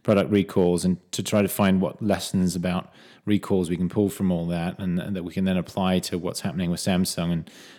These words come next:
help to put that in context a little bit. So that would be our question of the week, and that will be our middle segment. And then our third segment, I'm gonna be sharing some thoughts about, uh, the iPhone seven Plus and Apple Watch Series two that I've been using since last Friday. Just talk about some of my, uh,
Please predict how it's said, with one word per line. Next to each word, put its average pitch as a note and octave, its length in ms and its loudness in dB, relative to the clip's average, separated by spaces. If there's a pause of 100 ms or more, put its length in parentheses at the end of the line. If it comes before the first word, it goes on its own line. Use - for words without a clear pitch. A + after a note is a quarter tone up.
help G#2+ 200 0
to - 80 -8
put G#2 180 0
that F#2+ 160 2
in F2+ 80 2
context F#2+ 560 0
a - 20 -6
little E2+ 180 -6
bit. E2 220 -6
So G#2 140 -2
that G2+ 140 2
would G2+ 100 0
be F#2+ 100 2
our F2 100 0
question - 340 -2
of - 20 2
the F2+ 100 2
week, F2+ 240 0
and F#2+ 80 0
that F2+ 80 0
will E2 80 -8
be F#2 100 0
our F2 80 0
middle F#2 280 2
segment. F2 440 0 (460)
And A2+ 120 2
then A#2 100 6
our A2+ 100 4
third D3+ 260 4
segment, G2+ 360 4
I'm G#2 120 4
gonna G#2+ 140 4
be G2 100 2
sharing G2 300 2
some F#2+ 160 -2
thoughts F#2+ 320 -2
about, F#2 380 0 (400)
uh, F#2 160 0
the F#2 100 4
iPhone G2+ 380 4
seven F#2 260 2
Plus G2+ 420 -2
and F#2 380 0
Apple F#2+ 260 -4
Watch F#2 220 0
Series F#2 320 0
two F#2+ 220 0
that F2+ 100 0
I've F2+ 160 2
been F2+ 100 2
using F2+ 320 2
since - 280 -6
last F2+ 200 -4
Friday. F2 480 0 (460)
Just - 180 -10
talk F#2+ 140 -2
about F2 240 -4
some F#2 140 -2
of F2 80 0
my, F2 320 0
uh, F2 240 -4